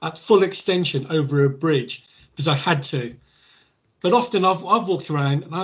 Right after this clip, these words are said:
and I do want to say to people, but I, I don't, 'cause I'm gonna get slapped, but I see people using their tripods, often with the center column fully up, but haven't extended the legs.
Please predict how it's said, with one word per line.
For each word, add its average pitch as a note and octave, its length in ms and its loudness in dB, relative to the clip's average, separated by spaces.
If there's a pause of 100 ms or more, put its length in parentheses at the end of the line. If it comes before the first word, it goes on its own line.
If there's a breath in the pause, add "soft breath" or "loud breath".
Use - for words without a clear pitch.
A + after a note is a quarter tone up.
and F#3+ 160 -4
I G#3 40 0
do B3 200 0
want F3+ 100 2
to C#3+ 80 2
say F3+ 140 2
to D3 80 0
people, C3 320 -6
but C#3+ 260 -4
I, D3 40 -2
I D3 40 6
don't, C#3 500 2 (400 soft breath)
'cause C#3 120 0
I'm C#3+ 60 6
gonna C3+ 120 6
get C#3 180 -4
slapped, C#3 500 0 (460 soft breath)
but F#3 120 0
I F#3 80 2
see A#3 280 2
people E3+ 300 0
using G3 380 -2
their D#3 180 0
tripods, C3+ 680 -2
often G3+ 360 0
with D#3 100 0
the D3+ 60 4
center F#3+ 300 0
column D#3 280 2
fully G3 420 4
up, D#3 260 -2 (600)
but F3 140 -6
haven't F3 280 -2
extended E3+ 440 -2
the E3 80 -2
legs. D3+ 540 -4